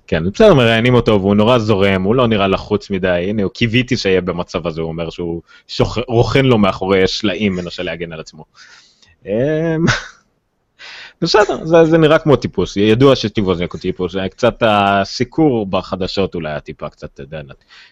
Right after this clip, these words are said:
כרגיל נתנו יותר מדי משקל לדברים שהוא אומר בימינו, אה,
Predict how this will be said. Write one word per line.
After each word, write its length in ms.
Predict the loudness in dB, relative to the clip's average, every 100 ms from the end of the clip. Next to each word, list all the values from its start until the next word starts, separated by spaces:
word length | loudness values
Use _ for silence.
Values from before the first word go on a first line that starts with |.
| -2
כרגיל 340 | 0 2 2
נתנו 420 | 2 0 0 2
יותר 300 | 0 0 -2
מדי 220 | 0 0 0
משקל 340 | -4 -2 -2
לדברים 420 | -2 -4 -6 -6
שהוא 180 | -6 -6
אומר 220 | -4 -4
בימינו, 500 | -2 -4 -4 -4 -4 -8 _ _ _ _ _ _
אה, 60 | -18